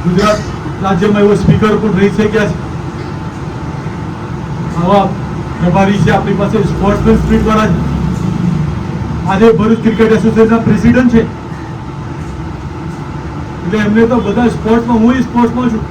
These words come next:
એટલે મને ઓળખે જ છે. એટલે અમે થોડું ઘણું છે ને સ્પોર્ટ્સમેન સ્પિરિટમાં દેખી અનદેખી કરી દે, એનો મતલબ એ તો નહીં સમજતા કે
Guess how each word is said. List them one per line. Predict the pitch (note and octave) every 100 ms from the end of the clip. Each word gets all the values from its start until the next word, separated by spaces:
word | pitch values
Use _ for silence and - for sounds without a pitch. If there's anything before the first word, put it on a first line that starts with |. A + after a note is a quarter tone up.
| - - - - - - - - -
એટલે | G#3+
મને | A3 A#3 A#3
ઓળખે | A3+ C4
જ | C#4
છે. | - - - - - - F3 F4 - - - - - - - E3+
એટલે | A3
અમે | G#3+ A#3
થોડું | A3+ A#3
ઘણું | A3+ B3
છે | B3
ને | B3+ G#3+
સ્પોર્ટ્સમેન | G#3+ G#3+ A#3
સ્પિરિટમાં | A#3 A3+ - A#3 B3+ - - - - - -
દેખી | A3 A#3+
અનદેખી | A#3+ A3+ A#3 A#3+
કરી | A3+ A3
દે, | A#3
એનો | A3+
મતલબ | A3 A#3 A3+
એ | A3+
તો | A3+
નહીં | A3+ A#3 A3+
સમજતા | A3 G#3 A3
કે | G3+ A3